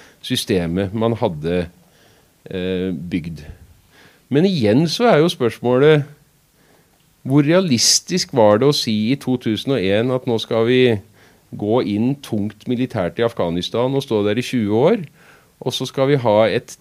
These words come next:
tett, koordinert sivilt innsatssystem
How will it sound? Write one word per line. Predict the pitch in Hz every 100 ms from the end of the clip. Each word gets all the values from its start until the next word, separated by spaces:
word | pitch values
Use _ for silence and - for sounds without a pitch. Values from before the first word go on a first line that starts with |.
| -
tett, | 170 170 - -
koordinert | 120 98 104 117 131 151 -
sivilt | - - - 143 117 107 117 -
innsatssystem | 131 98 101 90 - 104 123 143 202